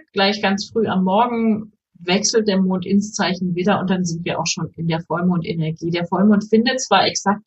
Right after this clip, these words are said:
erst am Abend statt, also um dreiundzwanzig Uhr fünf, um genau zu sein. Das heißt, ähm,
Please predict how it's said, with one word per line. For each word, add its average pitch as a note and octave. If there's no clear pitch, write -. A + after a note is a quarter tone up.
erst F3
am E3
Abend G3+
statt, B3+
also G3
um F3
dreiundzwanzig E3+
Uhr D3
fünf, A#3
um B3+
genau A3+
zu A3
sein. G3
Das D#3+
heißt, D#3+
ähm, D#3+